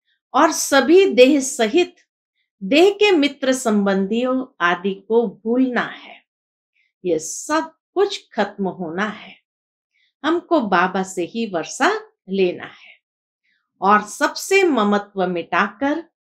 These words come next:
गृहस्थ व्यवहार में रहते पवित्र रहना है।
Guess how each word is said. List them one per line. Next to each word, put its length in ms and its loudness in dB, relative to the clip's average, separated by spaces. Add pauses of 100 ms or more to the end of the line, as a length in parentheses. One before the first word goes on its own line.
(380)
गृहस्थ 640 0
व्यवहार 600 0
में 200 0
रहते 720 -2
पवित्र 400 -6
रहना 420 -12
है। 200 -20